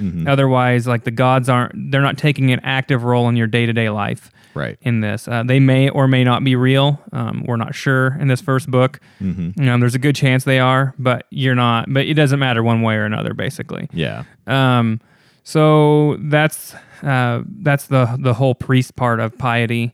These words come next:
Speaker 2: Otherwise, he is, you know, he's a gang leader. He
Speaker 1: Yep.
Speaker 2: took over when he was, uh, young. Him and his brother took over, uh, a part of the city,
Speaker 1: Mm-hmm.
Speaker 2: and they did. They started charging protection money,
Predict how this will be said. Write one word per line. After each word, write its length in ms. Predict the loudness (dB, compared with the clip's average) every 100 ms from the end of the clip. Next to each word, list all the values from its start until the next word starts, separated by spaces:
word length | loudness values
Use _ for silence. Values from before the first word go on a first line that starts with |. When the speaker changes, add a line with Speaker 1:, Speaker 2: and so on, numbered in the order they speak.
| _ _ _ -4
Speaker 2:
Otherwise, 680 | 2 4 4 4 2 0 0
he 380 | 0 2 0
is, 680 | 2 2 2 2 -2 -6 -10 -8
you 180 | -2 2
know, 120 | 2
he's 180 | 2 0
a 60 | 0
gang 380 | 2 2 2 2
leader. 340 | 0 -2 -6 _ _ _ _ _
He 680 | -2 2 4 4 2 0 -2
Speaker 1:
Yep. 180 | -4 -6 -8 -2
Speaker 2:
took 200 | 0 4
over 460 | 2 4 2 2
when 160 | 2 2
he 140 | 4
was, 240 | 4 2 0
uh, 160 | -8 -14 -16 -6
young. 480 | 0 2 2 2 -2
Him 360 | -4 -2 0
and 120 | 2 2
his 120 | 0
brother 520 | 0 0 2 0 -2 _ _ _ _ _ -8
took 260 | -2 0
over, 840 | 2 2 2 2 2 2 2 0 0
uh, 320 | -2 -2 -4
a 680 | -2 0 0 0 0 -2 -4 -8 -8
part 260 | -2 0 0
of 100 | -2
the 80 |
city, 440 | -2 0 2 0 -2 _ -8
Speaker 1:
Mm-hmm. 240 | -6 -6 -8 -4
Speaker 2:
and 440 | 0 2 2 2 2
they 80 | 2
did. 180 | 2
They 100 | 2
started 300 | 0 0 -2 -2
charging 420 | 0 0 0 -2
protection 520 | -2 -2 -4 -2 0
money, 340 | 2 2 0